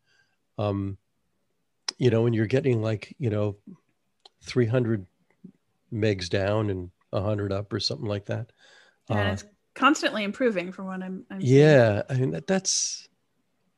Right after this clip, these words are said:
Speaker 1: that's amazing. And,
Speaker 2: It is
Speaker 1: and
Speaker 2: amazing.
Speaker 1: and it's, you know, the progress is the process by which the miraculous becomes mundane. And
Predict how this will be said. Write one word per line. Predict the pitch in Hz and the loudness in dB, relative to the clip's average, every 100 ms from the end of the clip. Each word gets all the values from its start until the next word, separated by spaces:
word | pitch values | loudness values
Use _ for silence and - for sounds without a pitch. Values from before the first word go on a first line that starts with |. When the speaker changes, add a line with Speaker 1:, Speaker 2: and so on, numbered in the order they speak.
| _ _ _ _ | _ _ _ _
Speaker 1:
that's | 160 - | -2 2
amazing. | 127 139 139 98 87 95 131 | 4 4 2 0 -4 -6 -2
And, | 113 107 98 240 - | 0 0 -4 -8 0
Speaker 2:
It | 294 | 2
is | 330 | 2
Speaker 1:
and | 175 | 0
Speaker 2:
amazing. | 170 180 - _ _ _ _ _ _ | -8 -12 -18 _ _ _ _ _ _
Speaker 1:
and | 156 117 | 0 2
it's, | 113 - - | 2 0 -2
you | - 113 | -2 -2
know, | 107 | 0
the | 107 101 - 190 - _ _ _ _ | 0 -2 -10 -20 -20 _ _ _ _
progress | - 151 147 135 - | 4 6 8 6 4
is | 110 | 2
the | 104 | 0
process | - 117 113 107 | 2 2 4 0
by | - 104 | 2 0
which | 95 104 - - | 2 0 -2 -2
the | |
miraculous | 104 98 101 101 104 92 - | 0 2 0 0 -2 -2 -4
becomes | 107 - 104 92 - | -6 -4 -4 -4 -8
mundane. | 127 95 92 98 95 95 98 - - - _ _ | -6 -4 -2 0 0 -2 -6 -14 -20 -20 _ _
And | 120 107 104 98 | 2 4 4 0